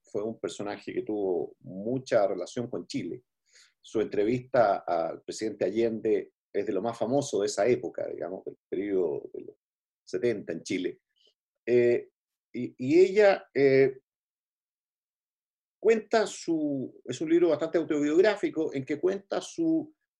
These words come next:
eh, experiencia vital de ser, eh, hija de,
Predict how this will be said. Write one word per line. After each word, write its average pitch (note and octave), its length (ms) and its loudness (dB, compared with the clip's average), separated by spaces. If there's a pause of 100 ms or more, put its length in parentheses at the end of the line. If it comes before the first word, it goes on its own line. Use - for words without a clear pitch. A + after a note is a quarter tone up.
(140)
eh, B2 240 2
experiencia E3 600 -2
vital E3 520 0 (540)
de A#2+ 200 2
ser, F3 500 0 (260)
eh, B2 400 4 (300)
hija G3+ 480 0
de, D#3 340 0